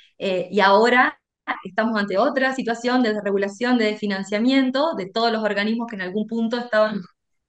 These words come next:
llevando, o los colectivos que en algún punto estaban llevando adelante, entonces esas luchas se vuelven más complicadas, y me hacía pensar también,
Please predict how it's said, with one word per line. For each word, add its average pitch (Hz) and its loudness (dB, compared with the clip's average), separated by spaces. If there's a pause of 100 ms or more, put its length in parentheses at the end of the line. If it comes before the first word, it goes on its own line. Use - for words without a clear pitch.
(160)
llevando, 214 0
o 214 6
los 202 -2
colectivos 269 2
que 226 -6
en 196 -4
algún 202 -4
punto 220 -2
estaban 196 -2
llevando 214 2
adelante, 226 2
entonces 208 -6
esas 214 -2
luchas 233 -4
se 208 -10
vuelven 226 0
más 220 4 (160)
complicadas, 240 2 (640)
y 214 -2
me 202 2
hacía 233 0
pensar 214 0
también, 226 0